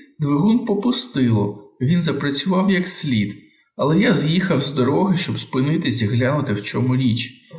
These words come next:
Пасажир мій тільки спромігся спитати: «І нащо ж ти це зробив?» Я лиш плечима знизав, сам дивувався, стояв і витріщався на мотоцикл, а повз нас мчали автомобілі.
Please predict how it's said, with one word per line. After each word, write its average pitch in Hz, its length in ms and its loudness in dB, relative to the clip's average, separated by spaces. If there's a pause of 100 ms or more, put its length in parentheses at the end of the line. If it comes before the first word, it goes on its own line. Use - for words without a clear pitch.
(500)
Пасажир 131 500 0
мій 131 180 0
тільки 131 360 -2
спромігся 135 640 0
спитати: - 680 -4 (540)
«І 123 160 -2
нащо 143 380 2
ж - 200 -10
ти - 440 -4
це 127 380 2
зробив?» 135 580 0 (920)
Я 139 280 0
лиш 131 260 0
плечима 135 680 0
знизав, 107 640 -2 (340)
сам 135 340 0
дивувався, 113 760 0 (320)
стояв 156 540 0
і 127 40 2
витріщався 120 680 0
на 127 120 2
мотоцикл, 127 720 -2 (640)
а 117 60 -2
повз 127 340 0
нас 180 300 0
мчали 147 440 0
автомобілі. 120 920 -2